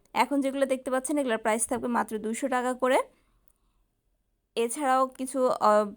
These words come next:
ছেলেদের ঘড়ির কালেকশন আছে, সেগুলোরও প্রাইস আপনাদের একটু দেখিয়ে দেবে। লেডিসগুলি দুশো পঞ্চাশ টাকা থেকে দুশো টাকার মধ্যে বেশিরভাগ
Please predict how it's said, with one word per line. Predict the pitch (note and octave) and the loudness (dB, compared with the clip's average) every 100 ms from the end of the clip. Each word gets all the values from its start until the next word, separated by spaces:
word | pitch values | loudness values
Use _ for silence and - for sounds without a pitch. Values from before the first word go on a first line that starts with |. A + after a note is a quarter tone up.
| - | -6
ছেলেদের | C#4+ A3 A#3+ B3+ | -2 0 2 2
ঘড়ির | B3+ A#3 A#3 | 4 0 2
কালেকশন | A3+ A3+ - B3+ | 0 0 -2 -2
আছে, | A#3 A#3 G#3+ | -2 0 -2
সেগুলোরও | B4 C4 G#3+ A#3 A#3 A3+ | 0 -2 -2 0 0 0
প্রাইস | A3+ G#3+ B3 | 0 -2 -2
আপনাদের | A#3 A3 A3 | -4 -4 -4
একটু | A#3 | -4
দেখিয়ে | G#3 G#3+ B3+ | -4 -4 -4
দেবে। | C4 D#4+ | -4 0
লেডিসগুলি | B3+ G#3 A3 - B3 | 0 0 -4 -6 -8
দুশো | G#3+ A3 - | -6 -6 -6
পঞ্চাশ | B3+ A3 G3+ B3 | -6 -6 -6 -8
টাকা | - B3+ | -6 -6
থেকে | A#3 C4+ B3+ | -6 -6 -4
দুশো | G3+ - | -4 -4
টাকার | A#3 B3+ A#3 | -4 -4 -4
মধ্যে | A3+ A3 | -4 -4
বেশিরভাগ | G#3+ A3 A#3 A#3 | -2 -2 -2 -6